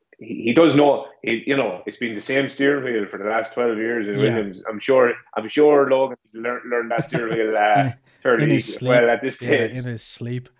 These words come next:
Speaker 1: Yeah,
Speaker 2: <laughs>
Speaker 1: yeah, and I think, and I, and I think, um, you know, that's a completely different new power unit in, in the AlphaTauri to what Nick De Vries is used
Speaker 2: Definitely.
Speaker 1: to.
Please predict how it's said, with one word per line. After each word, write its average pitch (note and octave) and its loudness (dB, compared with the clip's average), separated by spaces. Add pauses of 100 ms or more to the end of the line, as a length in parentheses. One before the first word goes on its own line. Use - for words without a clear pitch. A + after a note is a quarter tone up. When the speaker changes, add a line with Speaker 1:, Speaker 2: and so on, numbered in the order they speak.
(420)
Speaker 1:
Yeah, C#3+ 2
Speaker 2:
<laughs> B3 -2 (400)
Speaker 1:
yeah, B2 -4 (240)
and A#2+ -8
I A2+ -2
think, C#3 -12
and B2 0
I, A#2+ -2 (180)
and C3 -2
I C#3+ 0
think, C#3+ -8
um, A2+ 0 (460)
you A#2 -6
know, G#2 -6 (420)
that's - -4
a A2+ 0
completely B2 -2
different B2 -2
new A#2+ 2 (100)
power A#2 4
unit G#2+ 0
in, G2+ -6
in G2+ -6
the G2 2
AlphaTauri G2+ 2
to - -14
what G2 -4
Nick G2+ -12
De F#2+ -20
Vries G2 -8
is F2+ -20
used G2 -2
Speaker 2:
Definitely. G#2 -12
Speaker 1:
to. - -20